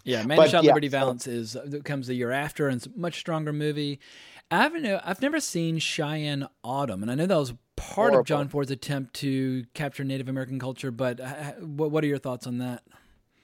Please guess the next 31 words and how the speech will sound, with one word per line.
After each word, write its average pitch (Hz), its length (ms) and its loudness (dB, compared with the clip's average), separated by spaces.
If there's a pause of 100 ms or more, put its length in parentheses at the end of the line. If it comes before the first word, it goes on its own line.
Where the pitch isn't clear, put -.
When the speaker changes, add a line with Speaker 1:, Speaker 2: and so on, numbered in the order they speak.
(380)
Speaker 2:
It's 170 200 6
got 190 200 8
some 160 360 4
nice 143 400 2 (320)
Monument 143 440 4
Valley, 139 1080 2 (400)
uh, 131 520 10 (100)
you 143 180 6
know, 131 260 4
uh, 131 420 8
locations, 143 720 4
but, 107 340 0 (840)
uh, 147 260 8
maybe, 151 760 4
maybe 151 400 2
in 127 80 -2
ten 139 280 -6
years 127 220 -2
I'll, 107 260 -2
I'll 113 280 8
watch 110 360 6
it 113 60 -6
again. 117 540 -2
But 113 340 0
I, 123 220 4
I 127 180 8
just 117 240 -2
found 107 240 0
it 101 140 -8
so 135 280 6
dull. 113 600 4